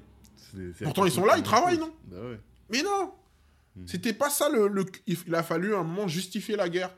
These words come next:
Speaker 2: Donc, on a
Speaker 1: Hmm.
Speaker 2: étudié, on a, on n'a pas étudié, on a prétexté le fait qu'il y a une cassure entre le Nord et le Sud. On a dit,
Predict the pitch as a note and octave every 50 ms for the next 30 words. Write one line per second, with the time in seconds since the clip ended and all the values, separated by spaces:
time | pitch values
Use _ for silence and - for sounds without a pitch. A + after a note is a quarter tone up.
0 | - - C#3+ C#3+ - C3+ C3 B2+ B2+ B2+ - F2 - B2 B2+ D#3 F3 F#3+ F#3 -
1 | - - _ _ _ _ - C3 C3+ C3+ C3 B2+ B2+ - _ _ _ _ _ _
2 | - C#3+ C3+ C3+ C3 B2 A#2+ A#2+ A#2 A#2 A2+ A2+ - - C3+ B2+ A#2+ - - C3+
3 | C3+ C3+ B2 A#2 A2+ A2+ A2 A2 A2 G2 - _ _ _ _ _ _ _ _ _
4 | _ _ _ _ _ _ - - - - E3 D3+ - E3+ - - - - E3+ D#3
5 | C3 B2 - _ _ _ _ _ _ _ - B2 C#3 B2+ - E3+ E3 D3+ - -
6 | D3+ D3 C#3+ C3 A#2+ - - B2 A#2+ B2+ C3+ C#3+ C#3+ C#3 C3 B2+ - - C#3 C3+
7 | - - D#3 D3 D3 - - D#3+ D3+ C3 C#3 B2+ - - C#3 C3 C3 C3+ C#3 D3
8 | D3 C#3 A#2+ - - _ _ _ _ _ _ _ _ _ - B2 B2+ C3+ C3+ B2
9 | - - F3+ F#3+ G3+ E3+ F#3+ - C#3+ C#3 C#3+ C#3+ C#3 B2+ D3+ D3+ B2